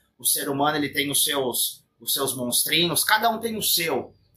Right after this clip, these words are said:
de uma forma um pouco mais acentuada pra alguns, de forma menos acentuada para outros. Mas em determinadas áreas, isso deixa um pouco mais latente e nas outras, não. O que eu quero trazer a, a, a reflexão pra vocês aqui,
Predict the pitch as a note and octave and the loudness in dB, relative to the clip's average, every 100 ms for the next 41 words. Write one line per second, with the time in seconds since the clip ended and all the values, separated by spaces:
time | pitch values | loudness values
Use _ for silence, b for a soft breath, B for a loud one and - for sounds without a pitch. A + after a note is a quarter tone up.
0 | - - C#3+ D#3+ - D#3+ D#3+ D#3+ - C#3+ | -10 -8 0 2 2 2 0 -6 -6 0
1 | D3 C#3+ - C3+ C3 C3+ C3 B2+ B2 B2 | 2 2 0 -2 -4 2 2 2 0 0
2 | A#2+ A#2+ F#3+ A#3 - - - _ _ C#3 | 0 -2 -2 0 0 -2 -14 _ _ 0
3 | C#3+ D3 D3+ D3 D3+ D#3 D3 - C#3+ C#3+ | 2 4 2 2 0 -2 -2 -2 -4 -4
4 | C3 C3+ C#3 C#3 C#3+ D3 A#2 G2 G2+ - | 0 2 2 2 2 2 0 -4 -6 -6
5 | - - _ A#2 B2 C#3 C#3 D#3 C#3+ C#3+ | -6 -16 _ 2 2 2 -2 -2 2 4
6 | D3 C#3 B2+ C#3+ D3 D#3 D#3 - - _ | 4 4 4 6 6 4 2 -2 -8 _
7 | - A#2 - B2+ B2+ C3+ - C3 B2+ B2 | -10 -4 -2 -2 -4 -4 -6 -8 -4 0
8 | B2 A#2 A#2 - C#3+ D#3+ D#3+ C#3+ C#3 C3 | 2 2 0 0 -4 0 -2 0 -2 -2
9 | C3+ C#3 C3 C#3 - - _ _ _ B2 | -4 -6 -4 -2 -4 -8 _ _ _ -8
10 | C3 B2+ G2+ - _ - - - G#3 A3+ | 2 2 2 -4 _ -20 -14 -6 0 2
11 | G#3+ G#3 E3+ F3 - - C#3+ C#3 F#2 B2+ | 4 2 4 4 2 0 2 4 4 2
12 | C#3 C3+ C3+ - C3+ C3 A#2+ A2+ A#2+ A#2+ | 2 0 0 0 0 -2 -4 -2 -2 -2
13 | G#2+ - F3 B2+ - | -4 -4 -2 -4 -8